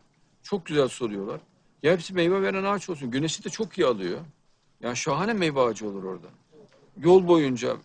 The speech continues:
mesela belediye toplasın sonra meyveleri. Belediye satar. Yani İstanbul ve çevresinin bütün meyve ihtiyacını karşılayabilir belediye oralara meyve ağacı dikse.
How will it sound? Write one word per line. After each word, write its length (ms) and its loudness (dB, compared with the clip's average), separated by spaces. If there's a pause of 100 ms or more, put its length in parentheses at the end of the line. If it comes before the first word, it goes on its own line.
mesela 340 -2 (1000)
belediye 360 6
toplasın 420 -2
sonra 260 -2
meyveleri. 500 0 (1080)
Belediye 320 4
satar. 320 -4
Yani 320 2 (960)
İstanbul 560 2
ve 80 2
çevresinin 580 -2
bütün 240 -8
meyve 280 2
ihtiyacını 500 0
karşılayabilir 600 -2
belediye 280 0
oralara 460 2
meyve 240 0
ağacı 260 0
dikse. 260 -16